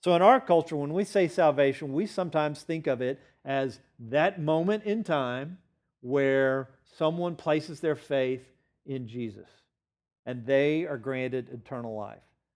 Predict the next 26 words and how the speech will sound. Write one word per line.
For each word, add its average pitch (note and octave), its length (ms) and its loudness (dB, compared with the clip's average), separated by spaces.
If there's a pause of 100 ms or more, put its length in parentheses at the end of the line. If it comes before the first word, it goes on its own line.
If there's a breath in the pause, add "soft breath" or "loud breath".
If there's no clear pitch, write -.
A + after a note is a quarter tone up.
And C3+ 100 -10
that F3 160 4
is G3+ 460 6 (240)
salvation. C3+ 720 0
But D3 220 0
Paul, D#3+ 580 4 (160 loud breath)
I D3 80 -10
think, D#3+ 180 -2
is C#3+ 140 -2
using E3 300 -4
it D3+ 160 -2
in D3 80 -8
the C3+ 60 -6
broader D#3 520 4
context C#3+ 800 -4 (340)
of C3+ 380 -4 (460)
the A#2+ 340 -6
entire G3 840 2
act E3 340 0
of C#3+ 240 -4
redemption, B2 600 -6 (180)
how C#3+ 160 -2
God B2 320 0
has A#2 120 -6
saved A#2+ 300 -6
us. G#2 160 -14